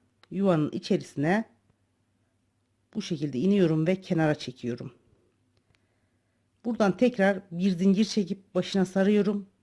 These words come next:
batıyorum, bir kere de çıkarıyorum, bir zincir çekiyorum. Tekrar başına sarıyorum. Bu ara kısma dolgunun arkasından batıp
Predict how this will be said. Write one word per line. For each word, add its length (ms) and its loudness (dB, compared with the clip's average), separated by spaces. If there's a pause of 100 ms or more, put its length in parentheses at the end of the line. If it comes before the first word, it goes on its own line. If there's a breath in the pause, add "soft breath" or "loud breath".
batıyorum, 560 0 (200)
bir 240 -6
kere 320 0
de 60 0
çıkarıyorum, 720 0
bir 400 -4
zincir 280 0
çekiyorum. 560 -6 (480 soft breath)
Tekrar 380 0
başına 240 2
sarıyorum. 600 2
Bu 140 -6
ara 260 2
kısma 480 -2
dolgunun 380 2
arkasından 640 -6
batıp 440 -4